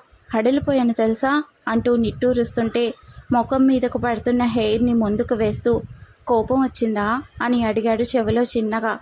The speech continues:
"మరి రాదా సడన్గా వచ్చి ఇలా పట్టుకుంటే?" "అబ్బా, ఇప్పటి గురించి కాదు, నైట్ గురించి," అడిగాడు. విషయం అర్థమైన అంశు మాట్లాడడం ఆపేసింది. "నిజంగానే కోపం వచ్చిందా?"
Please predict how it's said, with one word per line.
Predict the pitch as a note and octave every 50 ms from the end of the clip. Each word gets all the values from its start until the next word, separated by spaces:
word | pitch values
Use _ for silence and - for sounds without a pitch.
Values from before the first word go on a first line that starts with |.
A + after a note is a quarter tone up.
| - _ _ _ _ _ -
"మరి | A#3+ A#3+ A3+ A3+ A3
రాదా | G3+ G3+ G3 G3+ G3+ G#3+ A3 C4 E4 E4+ _ _
సడన్గా | - - - A3+ A3 A3 A#3 A#3 A3+ A#3 A#3
వచ్చి | A3+ A3 A3 - B3 A#3
ఇలా | A3+ A3
పట్టుకుంటే?" | - A3+ G#3 - - - - B3 B3 - C#4+ D#4 E4+ E4+ - - - - - - - - - - - - - - - - -
"అబ్బా, | - G#3+ - - A3+ A3 A3+ A3+ A3+ - - -
ఇప్పటి | A#3 A#3 - B3+ B3+ A#3+
గురించి | A#3+ A#3+ A#3 B3+ C4 C4 -
కాదు, | - B3+ A#3 A3+ - G#3+ - - - - -
నైట్ | D4 G#3+ G3 G3+ - - -
గురించి," | B3 A#3 A#3+ A#3 A#3 - A#3+ A3 F#3+ - _ _ - - - -
అడిగాడు. | A3 A3+ A3 G#3+ A3+ A3+ A3 A3 G#3+ - - _ - -
విషయం | A3 A#3 A3+ A3+ - C4+ C4+
అర్థమైన | C4 G#3+ G3+ G3 G3 A#3+ B3 B3+ B3 A#3+ A#3+
అంశు | A3+ A3 G#3+ G#3+ - - B3 A3+ G#3+ G3+ - - -
మాట్లాడడం | A3+ G#3 G#3 G#3+ - - A#3+ A#3 A3+ A3 A3+
ఆపేసింది. | A#3+ B3 A3 G3+ G3+ - - A#3+ A#3 - A#3 A3+ A3 A3 G3+ - - - - - - - - - - -
"నిజంగానే | A#3 A3 G3 A3 G#3 A3 A3+ A3+ A#3 B3+
కోపం | - - A#3+ A3 - A3 A#3 A3+
వచ్చిందా?" | G#3+ A3 A3 - - G3+ G3+ F#3+ G3 G3+ A#3+ C#4